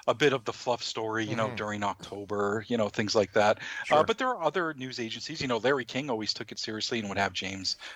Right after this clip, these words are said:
Speaker 1: Fox on and a bunch of these other guys on, you know, to seriously talk about the U F O phenomenon, not to mention, you know, Elizondo has been all over the news everywhere, and everybody wants to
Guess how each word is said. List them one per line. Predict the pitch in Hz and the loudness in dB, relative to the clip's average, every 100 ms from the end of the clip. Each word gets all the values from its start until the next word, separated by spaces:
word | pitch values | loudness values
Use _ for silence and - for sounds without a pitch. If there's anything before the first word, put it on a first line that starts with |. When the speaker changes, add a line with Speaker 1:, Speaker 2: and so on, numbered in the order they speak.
| - | -8
Speaker 1:
Fox | - 98 98 - | -2 -2 0 0
on | 104 101 | 0 -4
and | 95 | -4
a | |
bunch | 92 95 | -4 -2
of | 92 | -4
these | 98 92 | 0 0
other | 90 95 | 0 0
guys | 98 92 90 | 2 2 2
on, | 92 95 104 | 2 2 2
you | 101 | 2
know, | 98 | 2
to | 95 - | 2 4
seriously | 104 95 - - | 4 6 4 4
talk | 92 87 | 0 0
about | 92 92 92 - - - - | 0 0 0 -4 -8 -6 4
the | 131 | 6
U | 120 | 6
F | 110 | 6
O | 113 | 4
phenomenon, | 104 110 101 98 104 104 104 | 2 -2 -4 -4 0 0 4
not | 110 107 | 2 2
to | 101 | -2
mention, | 101 95 107 98 - - - | -2 0 0 -2 -10 -14 -4
you | 120 | 0
know, | 107 | 2
Elizondo | 113 113 101 95 95 98 | 4 2 0 -2 -4 -6
has | 95 | -8
been | 104 95 | -6 -4
all | 92 95 | -4 -6
over | 95 92 | -8 -10
the | 87 | -8
news | 90 95 90 | -2 0 0
everywhere, | 95 104 87 90 92 | 0 -2 0 2 0
and | 87 87 - - - 135 | -2 -6 -6 -4 -2 2
everybody | 127 110 107 | 2 2 2
wants | 104 104 | -2 -4
to | - | -8